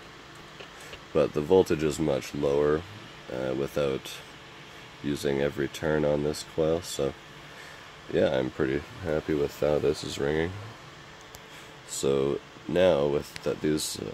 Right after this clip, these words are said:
harmonics have appeared from the, you know, nice spacing on the turns and no parasitic, uh, capacitance that's, uh, added on until you need it. Um,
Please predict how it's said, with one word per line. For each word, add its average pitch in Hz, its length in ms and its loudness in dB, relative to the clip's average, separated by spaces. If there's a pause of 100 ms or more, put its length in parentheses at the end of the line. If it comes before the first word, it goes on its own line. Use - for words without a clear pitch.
harmonics 82 540 4
have 65 120 -2
appeared 67 600 0 (340)
from 67 420 0
the, 65 320 0 (720)
you 64 80 -4
know, 53 120 -2
nice 60 300 -4
spacing 71 520 0
on 69 100 0
the 60 80 -4
turns 78 560 2
and 64 120 -2
no 62 300 0 (300)
parasitic, 65 540 0 (140)
uh, 64 280 2 (580)
capacitance 73 920 0
that's, - 440 -2
uh, 67 240 4 (260)
added 71 260 0
on 73 220 4
until 69 340 0
you 65 100 0
need 73 200 2
it. 82 140 4 (680)
Um, 80 540 4